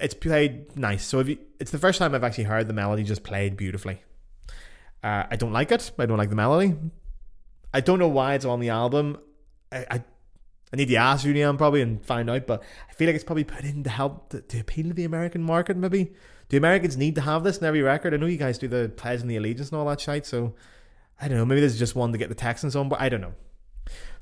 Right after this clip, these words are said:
But not my cup of tea. Beautifully played, obviously, because we're talking world-class musicians. The string quartet in this, I think it's the Magenta Quatuor.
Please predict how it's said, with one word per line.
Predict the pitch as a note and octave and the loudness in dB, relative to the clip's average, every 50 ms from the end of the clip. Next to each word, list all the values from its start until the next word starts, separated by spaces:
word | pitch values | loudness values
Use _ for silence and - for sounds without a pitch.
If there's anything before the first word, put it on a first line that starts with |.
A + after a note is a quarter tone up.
| - - - | -16 -18 -2
But | - A#2 A2 A2 - - - - - _ - - | 0 2 2 2 0 -6 -18 -20 -20 _ -20 -12
not | - C#3+ D#3 F3+ G3 F#3+ | -8 0 2 4 4 4
my | F3 F#3 F3+ | 4 2 2
cup | F3 F3+ E3 E3 | 4 2 2 2
of | D#3+ | 2
tea. | - D3 C3+ C#3 C3+ B2+ A#2 - - - - - - - - - - - | 0 2 2 2 2 0 -2 -6 -12 -20 -20 -20 -20 -20 -18 -18 -10 -2
Beautifully | C#3 D3+ E3+ F#3+ G#3 G3+ F#3+ F#3 | 2 4 6 6 6 4 2 0
played, | - E3 C#3+ D3 D3 D3+ D3 - - | 2 2 4 6 6 4 4 2 -4
obviously, | A2+ A#2 A#2 A#2 C3 A#2+ - C3+ C3 C3 A#2 A#2+ - - - | -6 -6 -2 -2 -4 -4 -2 -2 -2 -2 -2 -6 -10 -12 -12
because | - - - A#2 A2+ A2+ A2 G#2+ A2+ - - | -8 -4 -2 0 0 0 -2 -4 -8 -10 -8
we're | - A#2 | -8 -6
talking | A2+ C3 B2 A2+ A#2 A2+ A2 - - - - - - - - | -2 -2 -2 -2 -2 -4 -6 -8 -12 -16 -16 -16 -16 -12 -10
world-class | C3 B2+ A#2+ A2+ B2 C3 C3+ C3 C3 B2+ C3+ B2 A#2 G#2+ | -6 -6 -2 0 2 2 2 0 -2 -4 -2 -2 -2 -2
musicians. | B2 A#2 A2 A2 G2+ - A#2 G#2+ | -2 -2 -2 -2 -2 -4 -4 -4
The | A2+ | -4
string | - - D3 D3+ D#3 | -2 0 0 0 4
quartet | - E3+ D#3+ - D#3+ B2+ D3+ | 4 4 4 4 4 0 0
in | D3 | 0
this, | D3 C#3+ - - | -2 -2 -2 -4
I | - | -6
think | C3 C#3 | -6 -6
it's | D3 - | -6 -6
the | - A2+ | -8 -8
Magenta | A2+ A2 G#2+ G#2+ - B2 D3+ E3+ - G#3 G3+ F#3+ C3 C3 - | -6 -6 -4 -2 -2 -2 -2 0 -2 -2 -2 -2 -4 -10 -12
Quatuor. | - - E3+ - - F3+ E3+ E3+ F3 E3+ | -14 -14 -14 -8 -6 -4 -4 -4 -4 -6